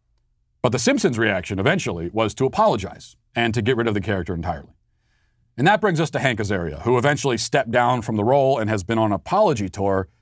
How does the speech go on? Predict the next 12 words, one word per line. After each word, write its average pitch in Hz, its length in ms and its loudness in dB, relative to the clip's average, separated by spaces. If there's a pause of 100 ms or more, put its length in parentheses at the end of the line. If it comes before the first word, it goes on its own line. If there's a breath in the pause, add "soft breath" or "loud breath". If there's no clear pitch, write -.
(160)
to 113 80 -2
make 120 180 2
amends 107 540 0
ever 95 220 -2
since. - 340 -12
He 92 80 -8
desperately 113 460 -2
wants 98 260 -2
people 95 320 -8
to 90 220 -4
forgive 110 460 -2
him 90 360 -6